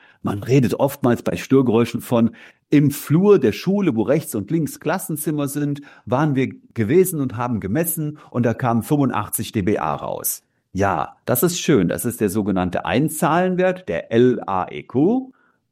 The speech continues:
der äquivalente A bewertete Dauerschalldruckpegel, als eine Zahl. Das kann man sich merken, da kann man auch ein Gefühl für entwickeln, das kann man sogar schätzen lernen.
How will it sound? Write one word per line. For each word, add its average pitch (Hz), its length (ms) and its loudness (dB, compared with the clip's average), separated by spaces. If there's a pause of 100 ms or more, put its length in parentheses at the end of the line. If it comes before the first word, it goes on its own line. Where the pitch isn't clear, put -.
der - 180 -10
äquivalente 95 640 -4
A 87 100 -4
bewertete 90 520 -6
Dauerschalldruckpegel, 156 1200 -2 (320)
als - 320 -10
eine 110 340 2
Zahl. 131 680 -2 (280)
Das - 220 -14
kann 107 160 -2
man 95 120 0
sich - 200 -10
merken, 131 580 0
da 131 140 -10
kann 104 180 -6
man 98 140 -2
auch 92 100 -2
ein 98 80 -4
Gefühl 165 420 2
für 190 200 2
entwickeln, 143 540 0
das 123 160 -6
kann 131 140 0
man 143 120 2
sogar 120 260 0
schätzen 190 640 -4
lernen. 80 580 -4